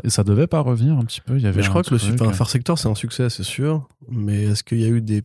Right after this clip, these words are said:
Speaker 2: projets qui appelaient à des suites ? La Doom Patrol, c'est
Speaker 1: Bah, Far
Speaker 2: fini.
Speaker 1: Sector, ils ont intégré le, le, le personnage de, euh, Joe Mullane dans, dans la continuité,
Speaker 2: Ouais.
Speaker 1: euh,
Speaker 2: Oui, tout à fait,
Speaker 1: dans le
Speaker 2: oui.
Speaker 1: canon, donc, euh.
Speaker 2: Effectivement, oui, j'avais oublié ça, effectivement. Ok, bah, euh, ça me paraît déjà un bon tour. Et effectivement, comme tu l'as dit, oui, bah, bah,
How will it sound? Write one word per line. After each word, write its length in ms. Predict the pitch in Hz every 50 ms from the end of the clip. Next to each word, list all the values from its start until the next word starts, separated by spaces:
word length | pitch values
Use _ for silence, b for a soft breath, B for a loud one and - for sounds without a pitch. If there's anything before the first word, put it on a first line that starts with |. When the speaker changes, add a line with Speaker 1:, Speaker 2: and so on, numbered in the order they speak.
| -
Speaker 2:
projets 400 | - - - 110 107 107 113 120
qui 240 | 120 - - 107 104
appelaient 320 | 104 101 - - - 113 117
à 80 | 110
des 140 | 110 110 107
suites ? 180 | - - - 120
La 80 | 117
Doom 160 | 107 110 110
Patrol, 380 | 104 - 107 - - 120 117 110
c'est 100 | - -
Speaker 1:
Bah, 100 | 113 113
Far 120 | - 131
Speaker 2:
fini. 160 | 117 - 139 131
Speaker 1:
Sector, 200 | 104 - 156 139
ils 160 | 127 104 110
ont 60 | 110
intégré 340 | 110 - 120 113 113 120 120
le, 200 | 113 110 107 104
le, 300 | 107 107 104 104 104 101
le 100 | 104 101
personnage 400 | - 110 98 - 120 117 117 107
de, 80 | 110
euh, 200 | 107 101 98 101
Joe 140 | 98 104 107
Mullane 400 | 107 107 104 107 110 110 107 104
dans, 720 | 104 107 104 101 98 98 98 98 98 98 98 98 98 98 98
dans 140 | 95 104
la 80 | 104 104
continuité, 420 | - 110 104 - - 110 104 - 110
Speaker 2:
Ouais. 80 | 107
Speaker 1:
euh, 800 | 107 98 98 98 95 95 95 95 98 98 98 101 101 101 98 98
Speaker 2:
Oui, 120 | 104 123 135
tout 80 | 135
à 100 | 135 127
fait, 80 | 117 113
Speaker 1:
dans 60 | 139
le 80 | 139 135
Speaker 2:
oui. 60 | 127
Speaker 1:
canon, 200 | 117 107 110 107
donc, 220 | 104 98 95 92 101
euh. 80 | 95
Speaker 2:
Effectivement, 480 | 90 90 90 104 - - 104 104 120 123
oui, 80 | 120 117
j'avais 160 | 117 104 101
oublié 200 | 98 104 107 107
ça, 160 | - - 117
effectivement. 380 | 117 - 117 - - 95 - B B B B B B B B B B B
Ok, 240 | - 131 120 127 139
bah, 160 | 185 151 120
euh, 420 | 110 104 98 98 98 110 107 107 104 107 110 104 110 113 113 -
ça 60 | - 117
me 40 |
paraît 220 | 110 113 107 107 104
déjà 200 | 107 107 107 107
un 80 | 107 107
bon 100 | 113 120
tour. 260 | - 196 214 113 -
Et 60 | 127
effectivement, 320 | 131 117 131 120 - 143 170
comme 140 | 180 160
tu 80 | - 127
l'as 80 | 120 123
dit, 100 | 147 156
oui, 120 | 143 131
bah, 200 | 117 113 104 101
bah, 120 | 90 98